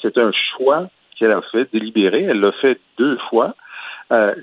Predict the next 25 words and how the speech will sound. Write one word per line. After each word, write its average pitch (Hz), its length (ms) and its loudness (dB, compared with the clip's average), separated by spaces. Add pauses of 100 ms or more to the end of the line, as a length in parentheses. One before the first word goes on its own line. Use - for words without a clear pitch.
c'est 113 100 -6
sûr 226 200 0
que - 120 -16
c'est 135 180 -4
un 123 140 2
choix 180 360 2
qu'elle 120 180 2
a 117 80 4
fait 170 220 2
pour 117 260 0
essayer 135 680 2 (240)
d'appeler 147 800 0
à 113 200 4
leur, 107 400 2
euh, 95 240 2
mansuétude 131 960 -2
en 110 180 2
leur 107 200 0 (100)
disant, « 131 260 0 (100)
S'il 123 160 -4
vous 113 140 -8
plaît, 147 340 0
nos 107 200 -6
frères, 131 540 0
euh, 95 120 2